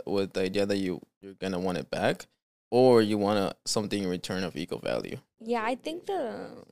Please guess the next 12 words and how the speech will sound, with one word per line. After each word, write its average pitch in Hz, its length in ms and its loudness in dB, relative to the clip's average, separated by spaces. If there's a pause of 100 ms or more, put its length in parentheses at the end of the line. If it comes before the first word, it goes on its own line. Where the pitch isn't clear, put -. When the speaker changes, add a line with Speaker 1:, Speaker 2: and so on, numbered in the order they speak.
(200)
Speaker 2:
there 240 160 -2
should 233 200 -2
be 120 100 0
a - 60 -2
different, - 600 -6 (140)
Speaker 1:
<laughs> - 0 -
Speaker 2:
<laughs> - 800 -4
different 302 1120 4
word 214 220 -2
for 220 140 0
that. 208 160 0
Speaker 1:
Yeah, 190 280 4